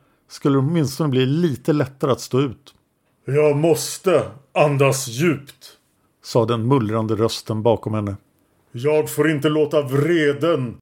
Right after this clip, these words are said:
ta överhanden." Hej, jag heter Dan Hörning.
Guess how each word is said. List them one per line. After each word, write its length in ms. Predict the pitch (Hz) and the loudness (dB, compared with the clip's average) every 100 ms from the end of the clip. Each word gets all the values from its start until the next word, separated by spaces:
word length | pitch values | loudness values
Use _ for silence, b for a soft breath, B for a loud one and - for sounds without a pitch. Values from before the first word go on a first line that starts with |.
| _ _ | _ _
ta 240 | - 147 160 | -4 -2 0
överhanden." 1000 | 160 143 131 127 139 160 139 123 110 107 _ _ _ _ _ _ _ _ _ _ | 2 2 2 0 0 -2 -2 -2 -4 -14 _ _ _ _ _ _ _ _ _ _
Hej, 280 | - 180 - _ _ _ _ | 0 0 -2 _ _ _ _
jag 80 | 104 | -2
heter 160 | 92 | 0
Dan 200 | 113 113 | 2 2
Hörning. 360 | 107 113 120 - | 2 0 -2 -6